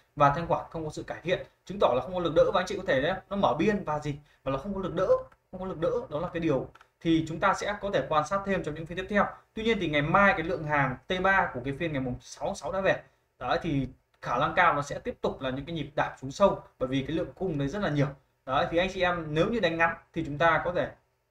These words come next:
chấp nhận lỗ một chút để chúng ta ra. Sau này quá trình tái tích lũy trở lại, sau này con G M D thì chúng ta có thể tham gia lại sau. Đấy, còn việc để chúng ta mà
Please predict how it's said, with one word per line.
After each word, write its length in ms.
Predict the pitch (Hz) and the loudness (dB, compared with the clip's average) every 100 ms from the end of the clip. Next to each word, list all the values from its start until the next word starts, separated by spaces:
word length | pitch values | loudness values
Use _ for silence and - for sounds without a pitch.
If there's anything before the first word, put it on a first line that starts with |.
| _ _ _ | _ _ _
chấp 140 | 247 240 | 0 4
nhận 140 | 233 - 143 | 0 0 -2
lỗ 200 | 175 208 | 0 0
một 140 | 160 | -2
chút 220 | 240 262 - | -2 -2 -6
để 60 | - | -12
chúng 100 | 139 | -2
ta 120 | 151 | 0
ra. 320 | 151 175 - - _ | 2 2 0 -14 _
Sau 160 | - 185 | -2 0
này 100 | 151 | 2
quá 100 | 147 156 | 0 -2
trình 200 | 156 - | -2 -4
tái 160 | 139 - | -6 -6
tích 80 | 220 | -6
lũy 100 | 247 | -4
trở 120 | 143 | -2
lại, 180 | 139 139 - | -2 -4 -8
sau 240 | - 202 | -2 0
này 140 | 185 135 | 0 -2
con 120 | 147 147 | -6 0
G 40 | |
M 120 | 127 | 0
D 80 | 135 156 151 - _ | 2 0 -4 -14 _
thì 100 | 139 | -8
chúng 100 | 143 | 0
ta 120 | 156 | 0
có 60 | 160 | 0
thể 100 | 135 - | -6 -6
tham 120 | 135 | -6
gia 100 | 139 | -4
lại 120 | 135 | -6
sau. 340 | - 180 156 - _ _ _ _ | 0 0 0 -6 _ _ _ _
Đấy, 300 | 127 135 190 202 | 0 2 2 2
còn 200 | 151 139 - _ _ | 0 0 -10 _ _
việc 320 | 170 180 180 | 4 4 4
để 160 | 151 117 | 2 -2
chúng 100 | 135 | -2
ta 160 | 147 175 | 2 4
mà 300 | 147 135 - | 4 2 0